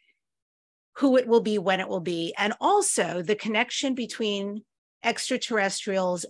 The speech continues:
and shamans, what they have in common, how shamans have been connecting with extraterrestrials throughout history and still today, and even how time travel is used.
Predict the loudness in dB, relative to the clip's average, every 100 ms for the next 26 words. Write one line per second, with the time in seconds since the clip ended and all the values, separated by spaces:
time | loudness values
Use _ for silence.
0 | -2 0 0 -2 -8 -8 -2 2 2 0
1 | -8 -14 -16 -16 _ _ _ _ _ _
2 | 0 2 4 2 0 -6 2 2 2 0
3 | -2 -6 -10 _ _ _ _ _ _ _
4 | _ _ -6 2 2 2 0 -2 0 2
5 | 0 -4 -6 -6 -8 -6 -2 -4 -4 -4
6 | -4 -6 2 2 2 -2 -8 -6 -8 -2
7 | 0 0 -2 -4 -4 -4 -2 -2 -2 -4
8 | -4 -4 -4 -4 -6 -6 -4 -4 -4 0
9 | 2 0 -2 -10 -20 -20 _ _ _ _
10 | _ _ -4 0 2 2 0 -4 -8 _
11 | _ _ _ _ _ _ -8 -4 0 0
12 | 2 2 2 -2 -2 -2 -4 -6 -6 -4
13 | -6 -6 -6 -6 -8 -10 -16